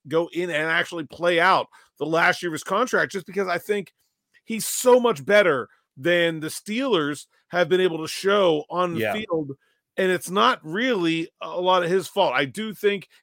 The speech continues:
Speaker 1: his blocking struggled at the beginning of the year and got a lot better as the year went on. But, man, just as a receiver, he's so much more dangerous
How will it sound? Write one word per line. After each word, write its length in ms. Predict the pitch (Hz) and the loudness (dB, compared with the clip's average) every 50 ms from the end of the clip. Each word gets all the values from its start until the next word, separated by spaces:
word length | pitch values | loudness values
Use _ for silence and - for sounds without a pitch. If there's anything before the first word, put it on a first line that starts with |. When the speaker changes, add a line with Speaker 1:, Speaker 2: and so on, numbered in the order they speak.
| _ | _
Speaker 1:
his 100 | 143 127 | -16 -12
blocking 400 | 117 156 165 175 180 160 165 175 | -6 -2 -2 0 -2 -2 -6 -8
struggled 360 | 160 - - 185 180 165 165 | -10 -4 -2 -2 -2 -2 -4
at 40 | 160 | -8
the 60 | 151 | -8
beginning 320 | 135 143 131 147 160 160 156 | -10 -8 -6 -4 -4 -4 -4
of 40 | 143 | -4
the 80 | 151 | -4
year 260 | 147 147 156 156 156 | -4 -4 -4 -4 -4
and 180 | 143 139 127 113 | -4 -6 -6 -4
got 120 | 135 135 | -4 -4
a 40 | 131 | -2
lot 260 | 127 131 127 127 110 | -2 -2 -4 -4 -2
better 340 | 101 143 143 139 139 143 135 - - _ _ - | 0 0 2 2 2 0 -2 -6 -12 _ _ -6
as 220 | - 156 156 135 | -4 -4 -2 -4
the 80 | 131 143 | -4 -6
year 220 | 127 131 139 135 | -6 -4 -4 -2
went 180 | 131 131 127 151 | -2 0 2 4
on. 280 | 175 190 180 170 151 123 | 4 4 4 2 0 -2
But, 180 | 135 135 143 | -4 -4 -4
man, 320 | 165 170 156 143 135 127 117 | -2 -2 0 0 -2 -4 -6
just 180 | 156 175 - | -12 -12 -10
as 140 | 180 160 139 | -8 -8 -8
a 60 | 147 | -8
receiver, 500 | 139 139 - - 190 185 175 147 151 147 | -8 -10 -10 -10 -10 -10 -8 -8 -8 -8
he's 160 | 135 175 - | -8 -10 -8
so 120 | - 220 196 | -6 -6 -6
much 160 | 180 160 117 | -6 -6 -8
more 140 | 131 147 143 | -8 -10 -8
dangerous 540 | 127 143 147 156 147 127 139 135 120 - | -6 -4 -4 -4 -4 -4 -6 -6 -6 -8